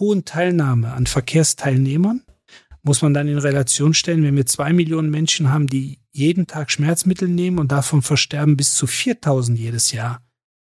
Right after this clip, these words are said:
dann ist das unverhältnismäßig viel. Und so muss man natürlich auch ein bisschen die Gefahr dahinter, und ich bin in dem Fall, und ich würde fast behaupten, dass die Kollegen aus der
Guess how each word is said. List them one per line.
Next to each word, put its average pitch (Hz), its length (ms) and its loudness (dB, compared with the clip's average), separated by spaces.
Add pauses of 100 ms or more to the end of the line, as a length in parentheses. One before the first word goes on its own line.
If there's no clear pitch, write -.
(140)
dann 123 140 2
ist 139 160 4
das 135 140 -2
unverhältnismäßig 156 1120 2
viel. 117 240 -6 (1200)
Und 135 160 -2
so 147 300 2 (140)
muss 160 180 2
man 156 100 2
natürlich 151 420 0
auch 135 120 0
ein 143 80 4
bisschen 147 320 2
die 139 120 0
Gefahr 143 600 0 (520)
dahinter, 156 500 2
und 143 160 0
ich - 180 -4
bin 143 320 2 (380)
in 131 160 0
dem 151 240 2
Fall, 190 420 -2 (460)
und 147 160 2
ich 123 180 0
würde 147 260 0
fast - 440 0
behaupten, 143 640 0 (760)
dass 127 200 2
die 127 100 -2
Kollegen 139 440 2
aus 131 220 -2
der 127 460 -4